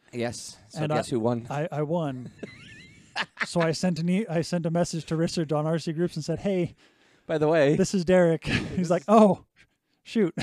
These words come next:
Speaker 2: <laughs> I'm like, "Yeah, go ahead and redraw." So he, he redrew. Congratulations to the two winners. I forget their names. I don't have it up. Um,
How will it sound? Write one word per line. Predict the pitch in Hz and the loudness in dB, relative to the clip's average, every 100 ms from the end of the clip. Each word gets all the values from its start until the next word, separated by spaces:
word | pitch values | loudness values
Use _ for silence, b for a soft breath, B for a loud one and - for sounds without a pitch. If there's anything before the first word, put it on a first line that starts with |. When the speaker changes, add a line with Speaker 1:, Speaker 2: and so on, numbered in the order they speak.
| - | -12
Speaker 2:
<laughs> | - 170 | -16 -10
I'm | |
like, | 160 190 | -8 -4
"Yeah, | 165 143 b _ | -4 -4 b _
go | 190 | -2
ahead | 202 214 | 2 0
and | 180 | 0
redraw." | 170 180 170 185 160 135 b b b | -2 -4 -2 -2 -2 -6 b b b
So | - 156 | -6 -6
he, | 131 185 - | -4 -8 -8
he | - 180 | -4 -2
redrew. | 190 208 170 190 196 185 b b b | 0 -2 -4 -2 0 -2 b b b
Congratulations | - 170 185 185 175 175 - 170 | -6 -4 -2 -4 -2 -4 -4 -10
to | 170 | -8
the | 160 | -10
two | - 175 | -4 -4
winners. | 170 165 156 | -2 -4 -8
I | 156 | -10
forget | 147 165 156 156 | -10 -10 -8 -6
their | 160 | -6
names. | 151 147 151 | -6 -8 -8
I | 139 | -12
don't | 143 139 | -12 -12
have | 139 135 | -14 -12
it | |
up. | 131 - b b b | -14 -18 b b b
Um, | 151 143 135 | -6 -6 -8